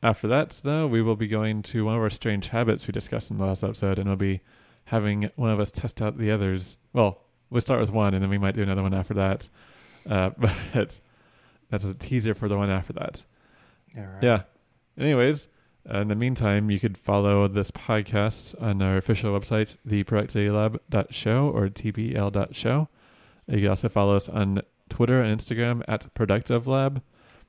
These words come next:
Speaker 1: You can also follow me on Twitter and Instagram at Kyle S Q nine,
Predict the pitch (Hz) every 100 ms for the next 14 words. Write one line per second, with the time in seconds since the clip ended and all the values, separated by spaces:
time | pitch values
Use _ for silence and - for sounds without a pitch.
0 | - 113 107 - 107 - 107 104 101 104
1 | 113 120 120 110 - 131 131 127 113 113
2 | - 120 120 104 - - - 104 107 101
3 | 104 - - - 101 95 101 113 120 123